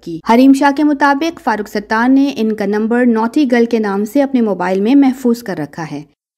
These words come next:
फारूक सत्तार के मकौल "मैं बहुत ज़्यादा शरारतें करती हूँ, इसलिए उन्होंने मेरा नाम ये रखा है।" हरीम शाह के बकौल फारूक सत्तार ने कहा कि "आजकल मेरे माली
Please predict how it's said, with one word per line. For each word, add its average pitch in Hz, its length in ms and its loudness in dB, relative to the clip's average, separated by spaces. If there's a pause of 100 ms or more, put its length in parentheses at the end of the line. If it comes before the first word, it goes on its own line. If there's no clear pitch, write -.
(120)
फारूक 269 320 2
सत्तार 240 480 -2
के 226 140 -4
मकौल 208 520 -2
"मैं 226 200 0
बहुत 208 300 -2
ज़्यादा 185 340 -4
शरारतें 170 540 -6
करती 185 340 -2
हूँ, 294 220 4
इसलिए 233 320 -4
उन्होंने 196 260 -4
मेरा 180 240 -4
नाम 190 420 -4 (200)
ये 202 160 0
रखा 165 300 -6
है।" 160 340 -8
हरीम 277 280 6
शाह 330 200 -2
के 349 120 -6
बकौल 233 420 -2
फारूक 220 300 -6
सत्तार 208 340 -4
ने 233 120 2
कहा 233 340 2
कि 277 120 -4
"आजकल 233 540 0
मेरे 233 320 2
माली 233 480 0